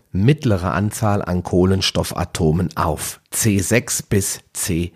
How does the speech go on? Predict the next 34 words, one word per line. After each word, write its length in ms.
zwölf, 540
und 260
sind 440
hauptsächlich 580
in 160
Kokosprodukten, 880
Palmkernen 680
und 180
Butter 280
zu 140
finden. 260
Da 120
ihre 280
Länge 320
einen 200
ganz 300
wesentlichen 540
Einfluss 480
auf 160
die 180
Wirkung 400
im 220
menschlichen 500
Stoffwechsel 640
hat, 180
sprechen 480
viele 300
Ernährungswissenschaftler 1120
den 180
kürzeren 680
M 200
C 180
Ts, 380
also 420